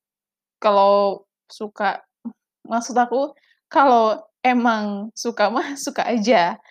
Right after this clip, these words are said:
Ya, kalau memang usianya, memang ada be-, tapi gini maksud aku adalah, jangan salah loh, ada beberapa orang yang tertarik dengan usia yang lebih muda, tapi ada juga yang lebih tertarik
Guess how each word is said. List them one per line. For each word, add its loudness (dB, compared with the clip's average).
Ya, -6
kalau 2
memang -6
usianya, -12
memang 0
ada 0
be-, -10
tapi -6
gini -2
maksud -8
aku -4
adalah, -2
jangan 4
salah 2
loh, 2
ada 0
beberapa -2
orang -4
yang -8
tertarik -8
dengan -2
usia -4
yang -2
lebih 0
muda, -2
tapi 2
ada 2
juga 0
yang 0
lebih -6
tertarik -4